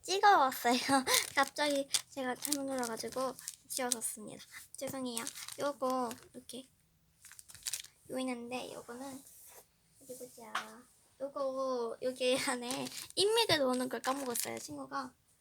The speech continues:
인맥을 넣으라 해서 그 인맥까지 넣어줘야 하는데, 인맥이 어디 있더라?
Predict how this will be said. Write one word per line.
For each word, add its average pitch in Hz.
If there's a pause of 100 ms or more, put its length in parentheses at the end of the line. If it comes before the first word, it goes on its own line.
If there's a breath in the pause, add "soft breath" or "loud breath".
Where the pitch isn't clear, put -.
(420)
인맥을 302
넣으라 226
해서 240 (1600)
그 269
인맥까지 262
넣어줘야 220
하는데, 214 (120)
인맥이 262 (1200)
어디 -
있더라? 233